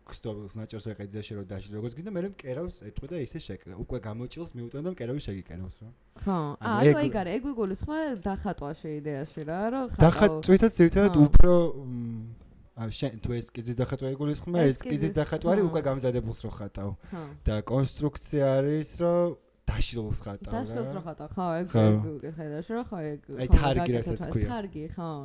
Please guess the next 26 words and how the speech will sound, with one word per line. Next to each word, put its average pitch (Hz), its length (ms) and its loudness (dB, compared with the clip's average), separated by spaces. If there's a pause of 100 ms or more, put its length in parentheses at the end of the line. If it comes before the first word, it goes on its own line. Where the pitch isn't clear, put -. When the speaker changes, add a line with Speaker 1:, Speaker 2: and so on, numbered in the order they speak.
Speaker 2:
ია. 143 260 -12 (680)
Speaker 1:
<laughs> 151 600 -20
Speaker 2:
თარგი. 151 360 -16 (240)
ხო, 160 200 -8
და 180 180 0
თარგებს 226 420 -2
შენით, 165 360 -6 (120)
ე, 151 120 -16 (360)
აკეთებ, 196 400 -10
Speaker 1:
არ 233 80 0 (400)
Speaker 2:
ამას 185 140 6
Speaker 1:
ვაკეთებ, 165 500 4
Speaker 2:
არა. 143 140 6
Speaker 1:
ჯერ 160 260 8
ვიდე 170 340 8
მაგას. 165 600 0 (1600)
ბერა, 143 380 12
ჯერ 190 340 8 (120)
არა, 110 360 -6
Speaker 2:
ჯერ 92 180 -4
Speaker 1:
მაგრამ 170 240 4
Speaker 2:
არა. 156 100 -2
Speaker 1:
მალე, 117 360 -4
მალე 117 320 -10
გავაკეთე. 98 360 -12
Speaker 2:
კარგი, 147 320 -12